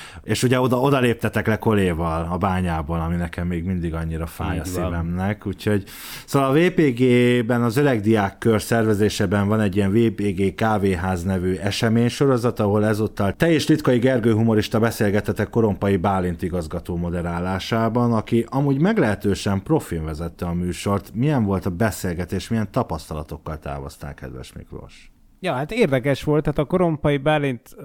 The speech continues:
Speaker 2: tanár úr, igazgató úr, az-, azért is nagyon profin vezeti ezt, mert ez már a sokadik ilyen alkalom.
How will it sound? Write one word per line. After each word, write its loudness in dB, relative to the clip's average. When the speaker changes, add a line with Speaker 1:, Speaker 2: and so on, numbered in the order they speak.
Speaker 2:
tanár -2
úr, -4
igazgató 0
úr, 0
az-, -6
azért -2
is -4
nagyon -2
profin -8
vezeti -8
ezt, -6
mert -4
ez -2
már -4
a -4
sokadik -6
ilyen -4
alkalom. -2